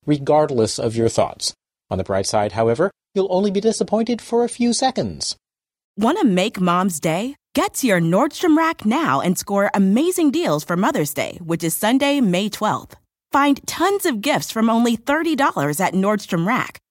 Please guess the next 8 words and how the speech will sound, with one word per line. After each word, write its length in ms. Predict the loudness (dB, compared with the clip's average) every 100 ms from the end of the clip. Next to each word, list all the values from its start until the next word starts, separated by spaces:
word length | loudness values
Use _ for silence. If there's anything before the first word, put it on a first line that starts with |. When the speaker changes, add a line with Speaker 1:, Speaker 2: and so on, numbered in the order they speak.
| -4
Speaker 2:
Fragrance, 640 | -2 -2 -6 -8 -10 -14 _ -4
jewelry, 420 | -2 -2 -4 -10 -16 _ _
luxury 420 | 0 0 0 -2
bags, 480 | 0 -2 -2 -6 -12 -18 _
activewear, 580 | -6 -4 -4 -4 -6 -10 _ -8
beauty, 460 | 0 0 0 -2 -2
and 160 | 0 2
more. 340 | 0 -2 -6